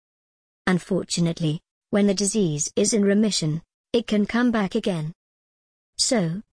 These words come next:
is a successfully treated cancer that goes into remission ever considered to be a cure? Doctors typically think of five years or more of no reoccurrence to be a cure. It may be useful to think of alcoholism,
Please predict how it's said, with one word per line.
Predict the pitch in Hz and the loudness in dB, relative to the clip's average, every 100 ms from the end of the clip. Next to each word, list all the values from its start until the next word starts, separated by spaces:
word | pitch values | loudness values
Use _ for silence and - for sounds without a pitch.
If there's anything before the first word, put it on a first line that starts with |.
| - | -6
is | 220 220 | -2 0
a | |
successfully | 202 226 - 226 - 214 233 | -2 -2 -2 -2 -2 2 2
treated | 240 - 202 190 185 | 0 -2 0 0 -2
cancer | - 220 196 196 | -2 -2 -2 -2
that | 196 - | -2 0
goes | 220 214 | 2 4
into | 208 190 185 | 2 2 2
remission | 190 196 185 269 - | 4 2 2 0 0
ever | 240 254 | -2 -2
considered | - 214 - 220 165 156 | 0 0 0 0 -2 -2
to | 180 | -2
be | 185 | -2
a | 175 | -2
cure? | - 175 170 165 - _ _ - | -2 0 0 -2 -6 _ _ -2
Doctors | 254 - - 156 - | -2 -2 -4 -4 -2
typically | - 294 269 190 180 | -2 -2 -4 -2 -2
think | - 196 - | 0 -2 -2
of | 190 | -6
five | - 202 175 185 | -2 0 0 2
years | 190 170 | 0 0
or | 214 208 | 2 2
more | 214 | 2
of | 254 185 | 2 2
no | 196 190 | 2 2
reoccurrence | 196 - 214 185 170 - | 0 0 -2 -2 -2 -4
to | |
be | 185 185 | -2 -2
a | 170 | -2
cure. | - 190 165 156 _ _ _ _ _ _ _ - | -2 0 0 -4 _ _ _ _ _ _ _ -4
It | 214 | 0
may | 196 202 | 2 2
be | 208 | 2
useful | 208 247 - - 269 | 2 0 -2 -2 -4
to | 247 | -4
think | - 208 180 | -2 -2 0
of | 202 | -2
alcoholism, | 214 196 196 196 214 170 160 156 | -2 -2 -2 -2 0 -2 -2 -4